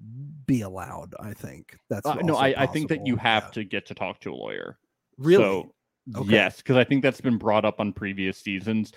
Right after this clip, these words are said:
Speaker 2: It's so that they don't get scammed. That,
Speaker 1: Yes.
Speaker 2: that,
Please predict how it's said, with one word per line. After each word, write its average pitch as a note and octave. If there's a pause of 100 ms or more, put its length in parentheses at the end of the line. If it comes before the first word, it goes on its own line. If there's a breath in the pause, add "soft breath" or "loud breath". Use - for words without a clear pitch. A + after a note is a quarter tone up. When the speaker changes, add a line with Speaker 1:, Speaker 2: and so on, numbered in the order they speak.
(240 loud breath)
Speaker 2:
It's C#3
so C#3+
that B2+
they A#2
don't A2
get G2 (320)
scammed. A2 (440)
That, B2+
Speaker 1:
Yes. A#2
Speaker 2:
that, A#2